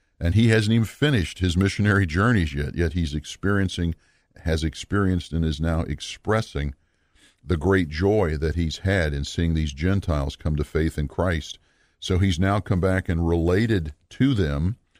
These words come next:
And of course, Peter's relating about his experience with Cornelius.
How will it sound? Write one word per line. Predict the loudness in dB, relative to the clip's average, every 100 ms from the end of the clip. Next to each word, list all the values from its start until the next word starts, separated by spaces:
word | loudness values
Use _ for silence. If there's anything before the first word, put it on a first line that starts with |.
| _ _ -6
And | -2
of | -2
course, | 0 0 0
Peter's | 0 2 2 0
relating | 0 2 2 2 2 2
about | 2 2 2
his | 0 0
experience | -6 -6 0 2 2 0
with | -4 -2
Cornelius. | 0 2 2 2 0 -4 -10